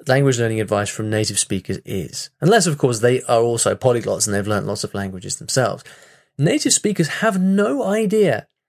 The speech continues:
how to learn their own language. The fact that they are a native speaker of that language is irrelevant. What's much more relevant is the fact that they have not had to learn their language from scratch in a conscious way.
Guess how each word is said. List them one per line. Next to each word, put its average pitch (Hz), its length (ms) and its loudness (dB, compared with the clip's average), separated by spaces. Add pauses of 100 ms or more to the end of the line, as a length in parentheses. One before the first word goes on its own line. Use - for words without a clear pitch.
(180)
how 135 220 4
to 127 140 0
learn 110 380 0
their 107 180 0
own 98 120 -2
language. 98 360 -4
The 127 100 2
fact 196 280 0
that 143 140 -2
they 143 300 0 (140)
are 131 180 0
a 127 60 0
native 131 280 2
speaker 175 400 0
of 104 100 -4
that 98 180 -2
language 95 460 -8 (840)
is 123 240 0
irrelevant. 107 680 0 (760)
What's 143 220 2
much 147 280 4
more 180 180 4
relevant 101 380 -2
is 117 100 -8
the - 80 -12
fact 113 160 2
that 123 200 -6
they 196 200 2
have - 280 -4
not 165 280 2
had 170 240 -2
to 151 100 0
learn 151 400 2
their 107 160 0
language 104 380 -4
from 110 560 -2
scratch - 600 0
in 113 120 -8
a 107 60 -6
conscious 113 580 -4
way. 107 400 0